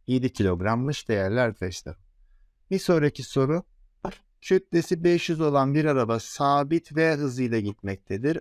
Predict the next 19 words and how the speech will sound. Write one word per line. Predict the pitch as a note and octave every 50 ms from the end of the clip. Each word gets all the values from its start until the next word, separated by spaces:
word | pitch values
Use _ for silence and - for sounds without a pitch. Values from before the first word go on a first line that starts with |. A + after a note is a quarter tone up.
| -
Arabanın | - - C3+ C#3+ C#3+ C3+ C#3+ D3 D#3 D#3+
kinetik | D3+ - D#3+ D3 D3 D3 - - -
enerjisi | D3+ C#3 B2+ A#2+ B2 B2+ - - -
yirmi | D3 D3 D3 C3+ C3+ C3 C3
beş | D#3 E3 - -
kilojül. | - - D#3+ D3 C3+ A2 F#2 F#2+ F2 - - _ _ _ _ _ -
Bir | C3+ D3+ F3 F3+ E3
kilojül | - - D3+ C#3+ C#3 C3 B2+ D3 F3 F3 D3+ C3 B2
bin | C#3 D#3+ E3 D#3
jüle | C3 A#2+ B2+ G#2+ G2 D#2+
eşittir. | D2+ - - - - _ _ _ _ _ _ _ _ _ _ _ _ _
O | - D3+
zaman | D3+ E3 D3+ C#3+ C3 B2+ B2+
ben | C#3+ D3+ D#3 D3+ C#3
buraya | B2+ A#2+ B2+ C#3
yirmi | C#3+ C3+ A#2+ B2 C3 B2+ C3+ C#3 D3 C#3 D3
beş | D#3+ E3+ D#3 - - - _ -
bin | B2+ C3 D3 D#3 D#3 D#3
jül | C3+ A2 G#2 B2 C#3+ C#3+ B2+ G2+